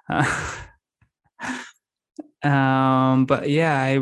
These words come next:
I had this note where it was, like, fifty facts about me. I'm gonna, if you're watching on YouTube, that's the benefit of watching on YouTube as well, 'cause you're gonna get to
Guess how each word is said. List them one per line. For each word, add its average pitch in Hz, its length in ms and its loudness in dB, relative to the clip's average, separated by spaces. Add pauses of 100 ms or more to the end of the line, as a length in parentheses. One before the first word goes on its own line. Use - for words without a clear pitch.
(100)
I 135 60 -10
had 147 200 -4
this 135 180 -4
note 123 460 -4
where 117 220 -10
it 117 60 -8
was, 117 180 -12
like, 117 240 -10 (200)
fifty 147 440 0
facts 120 520 -6
about 113 360 -8
me. 113 260 -8
I'm 127 220 -4
gonna, 143 220 0 (280)
if 151 80 -8
you're 170 80 2
watching 175 240 2
on 143 120 0
YouTube, 143 340 -4
that's 120 180 -8
the 123 60 -12
benefit 123 320 -8
of 117 100 -8
watching 117 300 -10
on 113 100 -10
YouTube 117 480 -10
as 117 100 -14
well, 113 300 -4
'cause 117 180 -12
you're 110 140 -10
gonna 117 160 -6
get 117 240 -6
to 113 260 -6